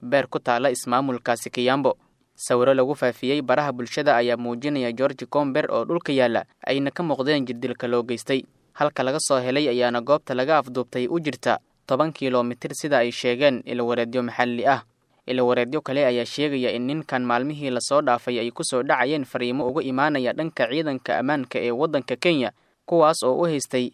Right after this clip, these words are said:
eed la xiriirta boob dhuleed. Inkastoo hay-adaha ammaanku iska fogeeyeen dhacdadan, haddana waxay tani ku soo beegmaysaa xilli xukuumadda Nairobi tan iyo bishii Juun sanadkii laba kun afar iyo labaatankii oo ay dhaceen rabshadihii gilgilay dalkaasi ee looga soo horjeeday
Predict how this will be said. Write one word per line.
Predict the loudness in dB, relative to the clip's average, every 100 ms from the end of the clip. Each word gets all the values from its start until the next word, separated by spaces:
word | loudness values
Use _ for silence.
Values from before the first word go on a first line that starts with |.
| -2
eed | 0
la | 0
xiriirta | 0 -2 -4 -4 0
boob | 0 2
dhuleed. | 2 4 2 _ _ _ -6
Inkastoo | -6 -6 -4 0
hay-adaha | 0 0 0 0 0 0
ammaanku | 0 -2 -4 -6
iska | -4 -6
fogeeyeen | -6 -2 -2 2 0 2
dhacdadan, | 0 2 2 2 0 _ _ _
haddana | 0 2 4
waxay | 2 0 -2
tani | -4 -6
ku | -6
soo | -4 -2
beegmaysaa | 0 -2 -2 -2 0 0
xilli | 0 -2
xukuumadda | -4 -6 0 2 2
Nairobi | 0 0 0 0 -2
tan | -4 -4
iyo | -4 -4
bishii | -6 -6 -6 -4
Juun | -4 -4 -4
sanadkii | -2 -2 -2 -2
laba | 0 0
kun | 0 -4
afar | -4 -4 -4
iyo | 0
labaatankii | 0 0 0 -4 -4 -6 _ _ 0
oo | 4
ay | 4 4
dhaceen | 2 4 4
rabshadihii | 2 -2 -4 -4 -4 -6
gilgilay | -4 -6 -2 0 0
dalkaasi | 0 -2 0 0 0 0
ee | 0
looga | 2 2 2
soo | 0 0
horjeeday | 0 0 2 2 2